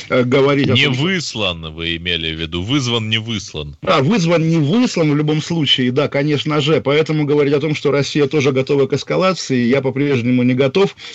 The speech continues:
Speaker 1: По крайней мере, вот если мы говорим, там, кто у нас ястреб, кто, кто голубь, давайте голубем буду сегодня я, Эдвард.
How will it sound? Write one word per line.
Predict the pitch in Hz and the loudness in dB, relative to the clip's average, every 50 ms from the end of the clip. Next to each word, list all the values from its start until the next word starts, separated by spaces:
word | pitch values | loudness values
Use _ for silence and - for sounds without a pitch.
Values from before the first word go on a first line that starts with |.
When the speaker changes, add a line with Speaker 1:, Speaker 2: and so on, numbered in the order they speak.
| - | -4
Speaker 1:
По | - 123 | -4 -2
крайней | - - 151 151 151 147 139 | 0 2 2 4 4 4 2
мере, | 135 135 131 127 123 | 2 2 2 2 2
вот | 123 120 117 | 0 0 -2
если | 127 120 - - 127 | -2 -4 -2 0 0
мы | 127 127 | 2 2
говорим, | 123 131 127 131 139 151 180 170 | 2 2 2 2 2 2 2 0
там, | 143 139 123 120 | 2 2 0 0
кто | - - 139 127 | 0 0 0 2
у | 120 | 2
нас | 123 123 117 - - | 2 0 -2 0 0
ястреб, | 127 135 127 120 - - 117 113 | 2 2 2 0 -2 -6 -8 -8
кто, | - _ - - | -6 _ -6 -6
кто | - - - - 139 | -6 -4 -2 0 0
голубь, | 131 127 143 170 160 147 135 110 | 2 2 2 2 2 2 2 0
давайте | 110 120 123 139 135 - 117 | 0 0 2 2 0 0 -2
голубем | 110 107 117 135 127 123 113 110 107 107 | -4 -2 0 2 2 2 2 0 0 0
буду | 110 117 120 110 | 0 0 -2 -2
сегодня | - - 117 113 120 117 110 113 120 120 - - - - - - - | -2 -2 -2 0 0 0 0 0 -2 -2 -4 -8 -8 -8 -8 -4 0
я, | 117 120 147 135 117 | 2 4 4 4 2
Эдвард. | - 135 131 113 117 113 101 87 - | 2 0 0 0 0 0 -2 -2 -6